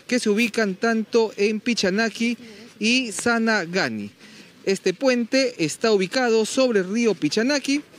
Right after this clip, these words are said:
acá en el sector conocido como Playa Hermosa. Tiene una longitud de cincuenta y siete punto noventa y un metros y la inversión para poder instalar este puente ha sido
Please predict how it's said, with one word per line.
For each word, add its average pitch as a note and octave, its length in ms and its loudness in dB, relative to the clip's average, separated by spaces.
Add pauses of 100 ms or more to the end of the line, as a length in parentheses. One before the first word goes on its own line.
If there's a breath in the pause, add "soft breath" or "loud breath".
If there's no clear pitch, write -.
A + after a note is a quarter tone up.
(320 loud breath)
acá G#3+ 460 -2
en E3+ 160 0
el E3 140 0
sector B3 480 -2
conocido A3 520 2
como B3+ 300 0
Playa A#3+ 680 0
Hermosa. F#3 600 0
Tiene A3+ 260 2
una A#3 160 2
longitud F#3+ 600 0
de G#3 280 2
cincuenta F3+ 600 -2
y F3 80 0
siete C#4 380 0
punto C4+ 500 0
noventa F3 400 0
y G#3+ 100 0
un B3 180 -2 (440 loud breath)
metros D4+ 580 0 (400 loud breath)
y E4+ 140 4
la D4 100 4
inversión B3+ 640 0 (220)
para A#3 180 2
poder A3 300 2
instalar G#3+ 500 0 (100)
este G#3 280 0
puente A3+ 380 0
ha E3 60 -2
sido G3+ 400 0